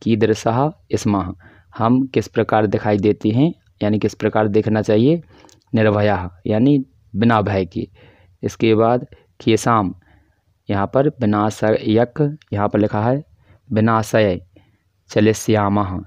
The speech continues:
तो दुखानाम, यानी किसका यहाँ पर विनाश होना चाहिए, दुखों का। इसके बाद वयम किम हरिष्यामः, हमें क्या हर लेना चाहिए,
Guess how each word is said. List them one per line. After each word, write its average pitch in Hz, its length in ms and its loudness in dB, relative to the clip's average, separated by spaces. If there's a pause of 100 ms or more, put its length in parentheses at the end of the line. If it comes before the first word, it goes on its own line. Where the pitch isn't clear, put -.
(240)
तो 135 320 2 (160)
दुखानाम, 98 680 -2
यानी 107 240 0
किसका 110 460 0
यहाँ 107 160 0
पर 107 140 -2
विनाश 107 360 -2
होना 107 220 -2
चाहिए, 117 380 2 (380)
दुखों 107 380 0
का। 92 220 -4 (1500)
इसके 110 320 2
बाद 110 340 2
वयम 113 400 2
किम 131 380 2 (300)
हरिष्यामः, 104 720 0 (140)
हमें 107 260 -2
क्या 107 240 0
हर 107 180 0
लेना 107 280 2
चाहिए, 110 440 0